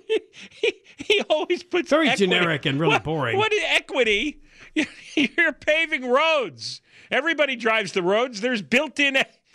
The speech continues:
Speaker 1: there's built-in equity there. <laughs> We don't have lanes for people of different races or ethnicities. Everybody gets to use all the lanes. So what's
Speaker 2: I
Speaker 1: the equity issue? Oh,
Speaker 2: I have
Speaker 1: my
Speaker 2: no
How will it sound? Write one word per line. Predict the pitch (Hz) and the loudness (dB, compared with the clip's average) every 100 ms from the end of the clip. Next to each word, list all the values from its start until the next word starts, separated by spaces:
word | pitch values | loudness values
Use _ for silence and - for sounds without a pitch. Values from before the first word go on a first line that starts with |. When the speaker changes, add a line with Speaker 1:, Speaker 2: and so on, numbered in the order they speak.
| - - | -20 -6
Speaker 1:
there's | 349 - | -4 -2
built-in | 320 320 320 302 | -2 0 0 0
equity | 311 - 277 196 | 0 0 -4 -2
there. | 180 160 151 _ | 0 0 -2 _
<laughs> | _ _ - - _ - - - - - - 370 - 165 185 | _ _ -20 -20 _ -10 -8 -10 -10 -18 -18 -20 -14 -8 0
We | 339 349 | 2 2
don't | 320 330 | 0 0
have | 277 240 | -2 -2
lanes | 202 233 254 269 285 | 0 0 0 -4 -4
for | - 202 | 0 -2
people | 185 320 233 226 202 | 0 -2 -2 -2 -2
of | 170 | 0
different | 220 - 190 | -2 -2 -2
races | 175 214 254 254 226 | 0 0 -2 -4 0
or | |
ethnicities. | 196 190 202 202 - 269 320 311 - - - | 0 0 -2 -4 -4 0 0 -2 -8 -20 -4
Everybody | - 320 320 311 302 | -2 0 0 0 0
gets | 269 269 - | -2 -4 -4
to | |
use | 269 294 247 | -2 0 2
all | 285 294 | 0 0
the | 294 | 0
lanes. | 320 320 226 127 95 - _ - | 2 2 -2 -6 -10 -14 _ -8
So | - 226 | 0 0
what's | 240 233 | 0 0
Speaker 2:
I | |
Speaker 1:
the | 302 | 2
equity | 311 311 254 220 196 | 0 0 0 0 0
issue? | 175 - 156 110 - _ _ _ _ _ - | -2 -2 -2 -2 -10 _ _ _ _ _ 0
Oh, | |
Speaker 2:
I | 294 240 | 2 2
have | 117 | 2
Speaker 1:
my | 151 147 | 2 0
Speaker 2:
no | 120 | 0